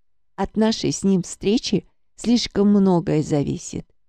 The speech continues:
Я, конечно же, соглашусь на все его условия. Лягу в его постель, если понадобится.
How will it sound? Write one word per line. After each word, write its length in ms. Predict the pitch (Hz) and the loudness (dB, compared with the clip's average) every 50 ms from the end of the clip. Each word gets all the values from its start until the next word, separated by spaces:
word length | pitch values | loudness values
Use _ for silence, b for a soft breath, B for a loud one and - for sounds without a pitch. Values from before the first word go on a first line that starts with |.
| _ _ _ _ | _ _ _ _
Я, 180 | - 165 156 - | -6 -6 -6 -4
конечно 640 | - 156 151 160 156 156 165 196 202 - - 202 | -4 -4 -4 -2 0 2 2 2 0 0 0 0
же, 140 | 190 - 165 | 0 0 -2
соглашусь 680 | 156 - 185 165 - 175 170 180 - - 208 214 214 - | -4 -4 -6 -4 -2 -2 0 0 0 0 -2 -2 -2 -2
на 160 | - 175 160 | -2 -2 -2
все 400 | 170 - - - - - 202 220 | -2 -4 -8 -10 -2 0 2 4
его 240 | 233 254 - - 175 | 4 4 4 4 4
условия. 720 | 180 208 - - - - 160 147 143 - - - - - - _ _ _ _ _ _ _ _ _ _ _ _ _ _ _ | 4 2 0 -2 -6 -4 -2 -2 -2 -4 -4 -6 -6 -8 -10 _ _ _ _ _ _ _ _ _ _ _ _ _ _ _
Лягу 420 | - 180 180 185 202 233 220 233 247 | -2 0 2 4 2 2 4 2 2
в 60 | 208 | 2
его 320 | 196 190 208 165 190 214 | 4 2 4 4 4 2
постель, 640 | 214 - 196 214 208 - - - 226 208 185 147 131 | 2 2 0 0 -2 -4 -4 0 2 4 4 2 0
если 300 | - 135 - - - - | -2 -4 -6 -4 -6 -6
понадобится. 920 | - - 156 156 160 151 160 170 - - - 170 151 _ - - - - | -4 -2 -2 0 2 2 0 0 -4 -6 -6 -6 -10 _ -8 -8 -8 -8